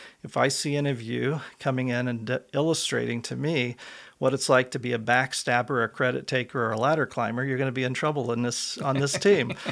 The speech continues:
<laughs> So let's, let's reverse that. Let's see someone, you know, uh, c-, are you ready to take on the challenge of not only doing the work that's assigned to you, but to be someone who gives credit to someone else,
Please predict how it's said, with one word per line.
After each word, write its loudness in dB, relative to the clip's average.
<laughs> 8
So 4
let's, 0
let's 4
reverse 4
that. 0
Let's 0
see 0
someone, 2
you 0
know, 0
uh, -2
c-, -6
are 0
you 0
ready 6
to -10
take 0
on 2
the 0
challenge 2
of -2
not 4
only 2
doing 0
the -2
work 2
that's -2
assigned 0
to -6
you, -6
but 4
to 2
be -2
someone 2
who 0
gives 4
credit 2
to -8
someone 0
else, -2